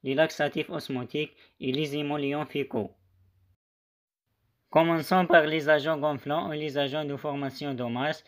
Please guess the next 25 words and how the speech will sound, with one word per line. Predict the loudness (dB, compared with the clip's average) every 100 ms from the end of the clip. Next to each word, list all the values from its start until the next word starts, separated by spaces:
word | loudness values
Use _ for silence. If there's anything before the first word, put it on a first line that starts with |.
| -20 -14 -4
qui | 0
comprennent | 2 0 0 2 2
la | 2
méthylcellulose | 0 0 -2 -2 -4 -2 0 0 0
et | -2
l'opsidium. | -2 -4 -4 -2 0 0 -2 -6 -18 -20 -10
Ces | -4 2
composés | 2 0 -2 0 -2
fibreux | -2 -2 -2 -2
sont | -2 -4
composés | -4 -4 -2 -2 -2 -2
de |
polymères | -2 -2 -2 -2 -2 -4
polysaccharidiques | -2 -2 -2 0 0 2 2 0 -2 -2
d'origine | -2 0 0 -2 -2
végétale. | -2 -2 -2 0 0 0 -6 _ _ _ _ _ _ _ _ _ -6
De | 2 2
plus, | 2 0 0
ces | -2 -4 2 4
agents | 4 2 0
comprennent | 0 -2 0 0 0
également | 0 0 0 -2
des | -4 -4
fibres | -4 -2 -4
synthétiques | -4 -8 -6 -6 -4 -4